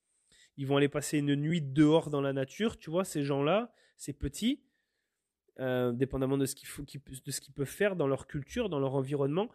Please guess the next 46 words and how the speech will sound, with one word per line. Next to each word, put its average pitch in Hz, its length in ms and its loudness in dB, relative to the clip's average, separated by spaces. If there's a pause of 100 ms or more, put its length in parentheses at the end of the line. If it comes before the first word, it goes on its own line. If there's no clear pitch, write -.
(440)
quand 143 260 0
ils 156 40 -6
vont 147 140 2
se 151 140 2
dépasser 170 640 4
comme 135 160 -4
ça, 131 160 -10
quand - 240 -14
ils 139 40 -10
vont 143 140 -2
aller 147 400 2 (220)
affronter 139 420 -6
la 156 140 2
peur, 160 360 2
le 139 140 4
noir, 160 380 2
euh, 139 260 4 (320)
l'o-, 151 280 0
l'océan, 160 760 2
l'eau, 170 400 8
la 147 160 0
profondeur, 165 800 -2
le, 139 240 0 (260)
d'aller 143 200 0
dans 147 120 2
les 147 240 2
airs, 185 140 2
sauter 147 220 -8
en 143 100 -4
parachute, 151 420 -6
j'en 147 100 -2
sais 147 200 0
rien, 196 220 2
moi. 120 180 -4 (640)
Tu - 60 -16
vois, 160 200 -2
eux, 208 140 6
déjà, 196 480 4
ils 156 200 -2
ont 151 80 0
cap-, 156 240 -4
passé 165 240 -4
un 165 120 0
cap 202 200 0
de 165 120 2
genre, « 151 420 0